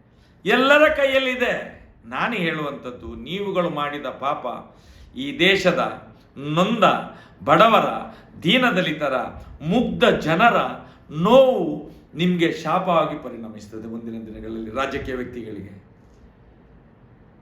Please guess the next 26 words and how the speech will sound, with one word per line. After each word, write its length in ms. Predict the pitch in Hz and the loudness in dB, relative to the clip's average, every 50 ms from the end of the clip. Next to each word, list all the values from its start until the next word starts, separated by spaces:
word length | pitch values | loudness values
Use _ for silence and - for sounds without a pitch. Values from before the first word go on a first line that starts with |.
| _ _ - _ _ - _ - | _ _ -20 _ _ -20 _ 2
ನಾನು 220 | 165 190 208 208 | 4 4 6 6
ಅದಕ್ಕೋಸ್ಕರ 480 | 196 190 196 - - 220 - 123 135 - | 6 4 4 4 2 2 2 2 2 4
ಹೇಳುವಂಥದ್ದು, 600 | 185 170 175 175 175 170 170 170 165 160 151 143 | 6 6 6 6 4 2 2 0 -2 -4 -4 -2
ನಾನೀಗ 420 | 143 156 175 202 202 202 196 185 196 | 0 0 0 2 2 0 2 4 4
ಹೇಳುವಂಥದ್ದು 680 | 185 170 170 185 196 202 196 185 180 190 156 151 151 | 4 4 4 4 4 2 2 0 0 -2 -2 -4 -4
ಜನರಿಗೆ 800 | - 160 170 175 180 214 190 175 156 151 160 160 - - - - - - - - _ _ | -2 -2 -2 0 0 -2 -2 -2 -2 -4 -4 -6 -8 -12 -18 -20 -20 -20 -20 -20 _ _
ಒಂದು 340 | 131 160 190 202 196 196 202 185 | -4 -4 -2 -2 -2 0 2 2
ಅವೇರ್‌ನೆಸ್ 680 | 170 - - - 151 190 226 277 - 180 170 - - - | 2 0 0 0 2 4 6 6 6 4 2 0 -2 -4
ಕೊಡ್ಬೇಕು 380 | 147 147 147 - 127 123 123 | -4 -6 -4 -4 -6 -8 -6
ನೋಟದ 360 | 135 175 208 233 - - - | -2 0 0 0 0 -2 -2
ಬಗ್ಗೆ. 300 | - - - 139 135 151 | -2 -4 -4 -6 -2 0
ಯಾಕಂತ 340 | 175 190 185 202 196 180 180 | 0 2 2 0 -2 0 0
ಹೇಳಿದ್ರೆ 640 | 185 190 208 214 208 185 156 143 - - - - - - - | 0 0 0 2 2 2 2 0 -2 -6 -12 -16 -20 -10 -6
ಈ 180 | 165 170 156 143 | -4 -4 -2 2
ರಾಜಕೀಯವನ್ನು 760 | 147 170 202 202 208 226 - 226 220 208 196 196 190 185 175 | 4 4 4 4 4 0 0 0 -2 -2 0 0 -2 -2 -2
ಸ್ವಲ್ಪ 300 | - 202 208 196 - 180 | -2 -2 -4 -2 -4 -4
ಕ್ಲೀನ್ 300 | 185 - 180 214 226 214 | -4 -4 -4 -4 -4 0
ಮಾಡದಿದ್ರೆ 540 | 196 190 196 196 180 170 185 180 165 170 170 | 0 2 2 2 2 0 -2 -2 -2 -4 -2
ಖಂಡಿತ 340 | - 170 185 196 214 - | -2 -2 -2 -2 -4 -4
ಸಾಧ್ಯ 340 | 202 185 165 175 160 156 151 | -4 -4 -2 -4 -4 -2 -4
ಇಲ್ಲ. 120 | 143 131 127 | -4 -4 -4
ಇದನ್ನು 280 | 160 165 214 214 202 | -2 0 0 0 2
ಯಾವ 360 | 185 180 180 208 240 220 - | 2 4 4 4 4 4 2
ಕಾನೂನಿಂದೂ 520 | - 202 233 240 254 254 254 240 233 214 180 | 4 4 4 4 4 2 0 -2 -2 -2 0
ಸಾಧ್ಯ 240 | 208 185 180 165 160 | 0 0 0 -2 -4
ಇಲ್ಲ. 140 | 151 123 | -4 -6